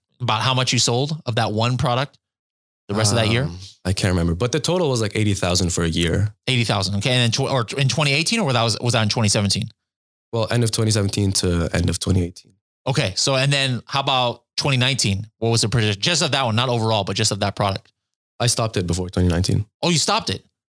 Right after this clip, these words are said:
Speaker 1: Wait, wait, I thought, I thought you said that you're still selling that same product. I'm not talking about the electronic one.
Speaker 2: Oh, my bad.
Speaker 1: Yeah, yeah, no, no, yeah, not, not the electronic one. The, the product that started your brand.
Speaker 2: Yeah.
Speaker 1: Now that one, you said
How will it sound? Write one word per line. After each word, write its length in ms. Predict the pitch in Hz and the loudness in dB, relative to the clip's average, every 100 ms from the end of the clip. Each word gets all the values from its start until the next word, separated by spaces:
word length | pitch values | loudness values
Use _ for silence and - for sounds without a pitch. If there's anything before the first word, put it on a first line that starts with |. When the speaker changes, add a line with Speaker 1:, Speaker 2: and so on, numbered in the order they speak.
| - | -4
Speaker 1:
Wait, 80 | 185 | 0
wait, 100 | 151 | 2
I 120 | 170 | 0
thought, 140 | 196 - | -2 -2
I 80 | 214 | 0
thought 180 | 247 233 | 0 0
you 80 | |
said 180 | 185 208 | 2 0
that 80 | 180 | 2
you're 120 | 147 | 2
still 320 | - - 190 | 0 0 0
selling 320 | 180 175 170 147 | 2 2 2 0
that 160 | 123 | 0
same 240 | - 143 131 | 0 0 0
product. 160 | 135 | 0
I'm 60 | 226 | 2
not 100 | 226 | 2
talking 160 | 220 | 0
about 140 | 196 156 | 0 0
the 60 | 123 | 0
electronic 400 | 127 175 143 101 | 0 0 -2 -2
one. 100 | 98 | -4
Speaker 2:
Oh, 220 | 143 165 | -2 0
my 140 | 120 | 0
bad. 280 | 92 82 - - - | 0 -2 -6 -10 -2
Speaker 1:
Yeah, 100 | 160 | 0
yeah, 240 | 139 92 135 | 0 0 0
no, 100 | 170 | 2
no, 40 | |
yeah, 140 | 147 127 | 2 0
not, 200 | 175 185 | -2 -2
not 160 | 196 | -2
the 60 | 208 | 0
electronic 380 | 180 185 156 127 | 0 0 -2 0
one. 160 | 101 - - | -2 -4 -2
The, 180 | 131 | 0
the 160 | 107 117 | 0 -2
product 400 | - 165 170 - | -2 0 0 -2
that 100 | 113 | -2
started 340 | - 139 147 | 0 0 0
your 100 | 117 | 0
brand. 360 | 92 120 98 92 107 | 0 0 0 -2 2
Speaker 2:
Yeah. 220 | 107 90 - _ _ - | 2 2 -4 _ _ -4
Speaker 1:
Now 140 | 120 | -2
that 300 | 104 143 185 | 0 0 0
one, 180 | 151 139 | 0 2
you 100 | 135 | 0
said 380 | - 131 123 | 2 0 0